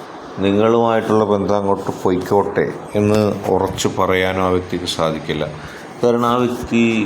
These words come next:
ലോകത്തെ മുഴുവനും ഭയത്തോടെയും ലോകത്ത് നടക്കുന്ന സംഭവ വികാസങ്ങളെക്കുറിച്ച് കൃത്യമായ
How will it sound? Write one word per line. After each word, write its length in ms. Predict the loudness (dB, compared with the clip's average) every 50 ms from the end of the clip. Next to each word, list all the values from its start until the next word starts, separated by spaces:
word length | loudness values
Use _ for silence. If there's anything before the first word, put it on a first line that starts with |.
| -4 -6 -6 -2 2 2 4
ലോകത്തെ 480 | 4 2 2 0 0 -2 -2 -2 0 0 2
മുഴുവനും 420 | 2 2 4 4 2 2 0 -4 -4 -4 -2
ഭയത്തോടെയും 1080 | 0 0 2 0 -2 -4 -10 -8 -2 0 2 4 4 4 4 2 2 2 0 -2 -4 -6 -10 -10 -4 -2 0
ലോകത്ത് 320 | 2 2 0 0 0 -2 -2
നടക്കുന്ന 480 | 0 0 -2 -4 -4 -6 -4 -2 -2 -4 -2 -2
സംഭവ 380 | -4 -4 -4 -4 -2 0 0 2 0 -2 -4 -6 -14 -14 -16 -16 -16 -16 -18 -18 -16 -16 -16 -16 -16 -16 -16 -16 -16 -16 -16 -16 -16 -16 -16 -16 -16 -16 -12 -8 -4 -2
വികാസങ്ങളെക്കുറിച്ച് 960 | 0 2 2 0 0 -2 -2 -2 0 0 0 0 0 -2 -4 -4 -4 -4 -4 -4 -4 -8 -12 -14 -14 -14 -16 -16 -16 -12 -6 -6
കൃത്യമായ 460 | -4 -2 0 0 2 2 2 2 2